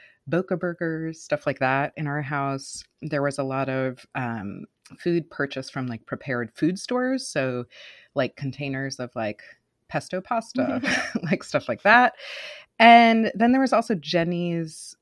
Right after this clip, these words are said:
Speaker 1: cooking. Um, and this was the food that I loved the most when I was a kid. Jenny's food that she would mostly prepare for herself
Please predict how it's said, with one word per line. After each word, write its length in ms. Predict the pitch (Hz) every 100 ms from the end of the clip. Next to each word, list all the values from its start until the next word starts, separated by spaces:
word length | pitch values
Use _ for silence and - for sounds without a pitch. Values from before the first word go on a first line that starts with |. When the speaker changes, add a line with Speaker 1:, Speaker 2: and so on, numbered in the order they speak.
| -
Speaker 1:
cooking. 480 | 233 226 104 98 -
Um, 600 | 165 160 151 143 139 127 - _
and 680 | 160 151 147 143 143 135 131 _ _ -
this 300 | 139 170 -
was 140 | 165 -
the 80 | -
food 260 | - 143
that 120 | 135 120 -
I 600 | 131 120 117 117 120 131 _ -
loved 400 | 135 123 113 -
the 60 | 127
most 340 | 131 87 -
when 80 | 127
I 60 | 113
was 120 | 113
a 40 |
kid. 260 | - - 113
Jenny's 640 | 131 147 139 143 143 139 -
food 320 | - 139 123
that 140 | 127
she 180 | - -
would 100 | 147
mostly 300 | 143 143 135
prepare 400 | - 127 - 127
for 200 | - 131
herself 800 | 123 117 123 - 233 170 160